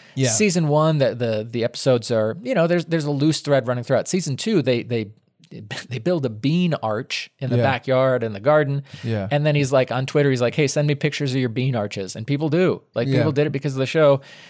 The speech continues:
Speaker 2: There's a, a story thread that's introduced halfway through season two that plays out all the way through the end of season three, which came out this year.
Speaker 1: Yeah.
Speaker 2: Um, it just, yeah, I, uh, I love that show.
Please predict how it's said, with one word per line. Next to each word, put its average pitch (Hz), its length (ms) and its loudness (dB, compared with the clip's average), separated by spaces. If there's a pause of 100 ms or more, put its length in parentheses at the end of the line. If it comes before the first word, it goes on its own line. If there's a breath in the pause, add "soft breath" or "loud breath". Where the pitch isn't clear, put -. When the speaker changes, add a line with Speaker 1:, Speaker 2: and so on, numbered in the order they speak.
(140 loud breath)
Speaker 2:
There's 131 260 0
a, 110 300 2
a 110 120 -6
story 147 540 0
thread 139 320 0
that's 113 180 -6
introduced 123 400 -4
halfway 127 300 -4
through 123 160 -4
season 110 300 -4
two 139 220 -2
that - 140 -4
plays 117 240 -4
out 107 160 -2
all 120 200 0
the 135 80 0
way 107 120 -2
through 107 340 -4
the 107 120 -4
end 107 100 -4
of 98 80 -10
season 104 300 -6
three, 143 300 -2
which 127 180 -6
came 147 180 -2
out 135 140 -2
this 139 180 -6
year. 135 380 -2
Speaker 1:
Yeah. 120 300 -2 (800)
Speaker 2:
Um, 131 320 0
it 120 80 -12
just, 160 260 -4 (920 soft breath)
yeah, 131 340 0 (120)
I, 135 200 4
uh, 120 480 2 (920)
I 143 120 4
love 147 240 4
that 92 180 -2
show. 95 320 -8